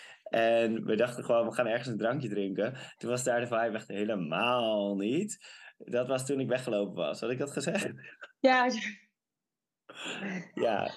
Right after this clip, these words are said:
Speaker 2: Maar dan
Speaker 1: Dat,
Speaker 2: ook alweer
Speaker 1: op een gegeven
Speaker 2: dat
Speaker 1: moment
Speaker 2: iemand
Speaker 1: zo'n
Speaker 2: gewoon de hele
Speaker 1: gast
Speaker 2: tijd
Speaker 1: die zei tegen mij: van, eh,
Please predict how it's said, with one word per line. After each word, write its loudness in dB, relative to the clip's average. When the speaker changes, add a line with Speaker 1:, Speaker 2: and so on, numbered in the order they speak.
Speaker 2:
Maar 6
dan 6
Speaker 1:
Dat, 6
Speaker 2:
ook 2
alweer 6
Speaker 1:
op 4
een -2
gegeven 6
Speaker 2:
dat 6
Speaker 1:
moment 6
Speaker 2:
iemand 8
Speaker 1:
zo'n -8
Speaker 2:
gewoon 4
de 4
hele 4
Speaker 1:
gast -6
Speaker 2:
tijd 4
Speaker 1:
die 0
zei 0
tegen -2
mij: 2
van, 0
eh, 4